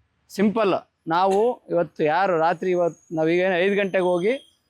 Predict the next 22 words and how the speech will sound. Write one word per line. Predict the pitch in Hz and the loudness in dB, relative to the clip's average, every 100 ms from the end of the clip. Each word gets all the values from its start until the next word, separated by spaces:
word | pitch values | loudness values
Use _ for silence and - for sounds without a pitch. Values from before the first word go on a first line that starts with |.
| - | -6
ಯಾವ್ಯಾವ | 156 185 214 | -2 0 0
ಸ್ಥಳಕ್ಕೆ | - 175 190 170 | -2 -4 -2 -2
ಹಾಕಿದ್ದೀವಿ | 175 202 190 175 | -2 -2 -2 -2
ನಿಮ್ಗೆ, | 156 185 240 _ _ _ _ _ | 0 0 0 _ _ _ _ _
ಆ | 160 | -4
ಸ್ಥಳಕ್ಕೆ | - 160 208 160 226 | -2 -2 -2 -2 -2
ನೀವು | 202 220 | 0 -2
ತಲುಪ್ತೀರಾ | 170 185 - 196 143 | -2 -4 -2 -2 0
ಐದು | 170 | 2
ಗಂಟೆಗೆ. | 180 170 165 185 202 _ _ _ _ _ _ _ | 0 0 0 0 -2 _ _ _ _ _ _ _
ಐದು, | 165 202 | 0 2
ಐದು | 190 202 | 2 0
ಕಾಲ್ | 202 185 | 0 0
ಒಳಗಡೆ | 180 170 | 0 0
ಹೋಗಿ | 170 175 214 | 0 0 0
ಆ | 202 | -2
ಜಾಗದಲ್ಲಿ | 165 170 190 175 | 0 -2 -2 -2
ತಲುಪಬೇಕು. | 180 165 180 143 - _ _ _ _ _ _ _ _ _ | -2 -2 -4 -6 -16 _ _ _ _ _ _ _ _ _
ಆ | 160 | -4
ಜಾಗ | 170 180 226 254 196 | -2 0 0 0 -2
ತಲುಪಿದ | 202 220 190 | -2 -4 -2
ತಕ್ಷಣ | 226 143 | -4 -2